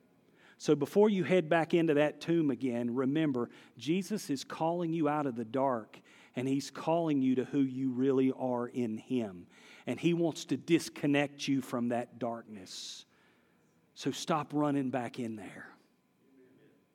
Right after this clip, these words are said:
How do you do that? You don't do that by saying, "Bad boy."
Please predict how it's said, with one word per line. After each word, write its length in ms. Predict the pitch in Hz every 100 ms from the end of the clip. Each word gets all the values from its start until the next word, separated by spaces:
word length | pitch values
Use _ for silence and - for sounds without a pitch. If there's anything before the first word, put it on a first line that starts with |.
| _ _ _ -
How 120 | 180
do 80 | 175
you 80 |
do 180 | 151 175
that? 400 | 170 170 170 - - _ _ -
You 80 | 139
don't 220 | 165 180
do 140 | 160 170
that 180 | 143
by 100 | 139
saying, 320 | 135 156 139 - - - _
"Bad 400 | - - - -
boy." 240 | - -